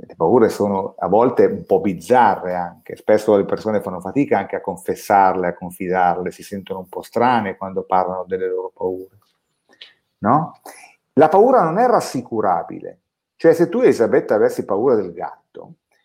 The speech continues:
io ti potrei spiegare, potrei convocare un, un gruppo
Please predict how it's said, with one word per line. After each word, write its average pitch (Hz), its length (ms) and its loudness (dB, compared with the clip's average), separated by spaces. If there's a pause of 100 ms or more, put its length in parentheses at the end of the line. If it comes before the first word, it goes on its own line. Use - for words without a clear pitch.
(140)
io 190 140 2
ti 127 100 -4
potrei 147 340 0
spiegare, 98 840 -6 (840)
potrei 139 340 4
convocare 95 800 -2
un, 95 300 -20 (100)
un 113 240 -14
gruppo - 560 -2